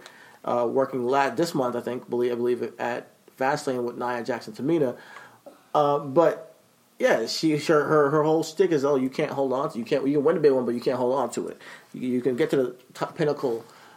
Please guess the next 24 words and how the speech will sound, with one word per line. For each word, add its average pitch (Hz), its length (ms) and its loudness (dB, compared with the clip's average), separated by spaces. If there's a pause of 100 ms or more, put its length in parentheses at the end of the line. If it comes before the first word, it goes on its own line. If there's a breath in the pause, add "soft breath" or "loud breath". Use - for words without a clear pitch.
(100)
of 117 80 -4
the 127 60 -4
mountaintop, 170 800 4
but 135 100 -2
you 135 80 -2
can't 135 220 -2
stay 135 180 0
up 143 180 -2
there." - 140 -12 (640 soft breath)
So, 139 480 4 (720)
moving 185 280 6
al-, 160 180 6
right 156 160 6
along, 151 540 6
No 151 140 2
Mercy, 170 580 4 (300 loud breath)
she - 160 0
had 151 80 6
a 147 40 4
match 151 280 2
against 143 360 0
Nia 143 420 4
Jax, 147 800 4 (140)
uh, 131 240 4